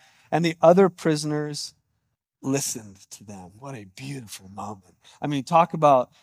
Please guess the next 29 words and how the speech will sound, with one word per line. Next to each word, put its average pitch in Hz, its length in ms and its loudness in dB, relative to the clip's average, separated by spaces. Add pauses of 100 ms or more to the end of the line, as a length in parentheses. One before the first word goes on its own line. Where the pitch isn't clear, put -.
(120)
creating, 143 760 0 (200)
like, 135 300 0 (500)
a, 147 160 -4
an 151 180 -4
amazing 147 680 2
moment 131 440 -4
out 117 180 4
of 101 160 -14 (100)
chaos. 107 800 -8 (260)
And 135 80 -2
my 139 100 2
second 165 440 2
idea 131 420 -2
is 120 200 -6
this. 123 340 -2 (880)
Quit 220 220 0
grumbling 131 500 0 (1300)
and 110 80 -10
start - 280 -8
praising. 95 340 -12 (960)
You 147 80 -8
wanna 175 160 0
learn 180 140 0
how 180 80 2
to 170 60 2
walk 170 280 8
on 170 80 4
the 156 80 0
waves? 180 480 0